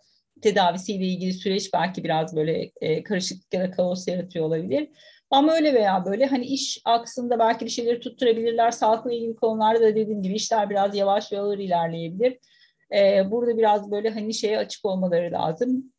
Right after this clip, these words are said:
e, esnek olabilmeleri lazım. Ama sonuçta hani, e,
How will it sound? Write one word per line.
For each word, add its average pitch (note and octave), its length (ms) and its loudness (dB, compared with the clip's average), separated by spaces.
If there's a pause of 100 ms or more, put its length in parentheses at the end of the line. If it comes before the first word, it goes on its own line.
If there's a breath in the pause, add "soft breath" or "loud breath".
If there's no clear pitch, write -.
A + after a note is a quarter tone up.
e, G3 80 2
esnek G3 400 0
olabilmeleri F3 580 0
lazım. F3+ 540 -4 (760)
Ama G#3+ 200 2
sonuçta A#3+ 600 -2
hani, A3 380 -2 (100)
e, F3+ 300 2